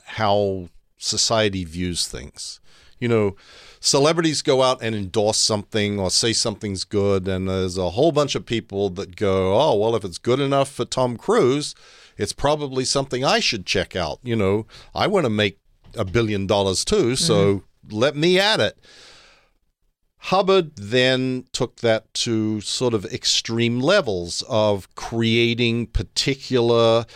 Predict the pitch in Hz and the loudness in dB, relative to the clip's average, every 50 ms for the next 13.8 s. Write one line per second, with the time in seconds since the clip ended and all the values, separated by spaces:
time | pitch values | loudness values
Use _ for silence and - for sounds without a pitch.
0 | - - _ - - - 131 120 117 120 110 - - 127 120 120 113 120 120 123 | -20 -16 _ -2 0 0 2 2 0 0 -2 -2 0 2 2 0 0 0 0 2
1 | 123 123 120 127 123 123 127 120 156 165 175 - 127 113 104 87 82 80 110 107 | 2 2 2 0 0 0 0 0 0 0 2 0 0 0 -2 -4 -6 -2 -2 -2
2 | 90 85 107 120 127 131 120 139 135 117 - - - - 135 131 - _ - 131 | 0 2 2 2 2 4 2 -2 -4 -4 -4 -4 -2 -2 -2 -4 -6 _ 0 2
3 | 135 143 156 151 151 147 147 139 - - - 135 135 139 135 143 - - - 120 | 2 2 2 0 0 0 0 2 2 2 2 2 2 0 0 -2 -2 -2 -2 -2
4 | 117 120 113 - - 135 123 131 156 185 - 110 85 73 - - - - - 104 | -4 -2 0 0 0 0 0 0 0 0 -2 -4 -8 -8 -10 -12 -12 -6 -4 -4
5 | 101 - - 110 127 147 156 147 139 165 160 - - 156 160 202 226 208 156 113 | -4 -2 0 2 2 2 2 0 -2 -2 0 0 2 2 2 0 0 0 -2 -4
6 | 95 82 - - 95 80 67 62 - - - - - - - - - - - - | -2 0 0 -2 -2 -4 -8 -12 -12 -10 -10 -10 -10 -14 -20 -20 -20 -20 -20 -20
7 | _ _ _ _ 147 143 143 139 139 135 135 135 135 - - _ - - - - | _ _ _ _ 0 2 4 4 2 2 0 -2 -6 -8 -14 _ -20 -20 -20 -20
8 | - - - - - - - _ _ _ _ _ _ _ _ _ _ _ 120 131 | -20 -20 -20 -20 -20 -20 -20 _ _ _ _ _ _ _ _ _ _ _ -2 0
9 | 165 190 190 175 160 151 - _ - - - 208 208 220 240 208 160 - - 202 | 0 0 0 0 -2 -2 -2 _ -8 -4 0 0 2 2 2 2 2 2 2 2
10 | 196 196 - 220 196 180 175 175 185 202 180 180 170 165 156 156 160 170 - - | 2 2 2 2 2 4 4 2 2 0 0 0 0 0 0 0 0 -2 -2 0
11 | 160 151 156 156 165 185 202 226 240 170 - 208 202 - 214 208 196 190 196 190 | 0 2 2 2 0 0 2 2 2 4 4 2 4 4 4 4 4 4 2 0
12 | 208 190 202 180 - 208 - - 185 170 160 - - 180 180 175 170 170 170 160 | 0 -4 -4 -4 -4 -4 0 2 0 0 0 -2 -2 0 2 2 4 2 2 2
13 | 170 165 151 139 - 160 160 156 170 160 165 185 185 196 214 - | 2 0 0 0 0 2 2 2 0 -2 0 0 2 2 0 -2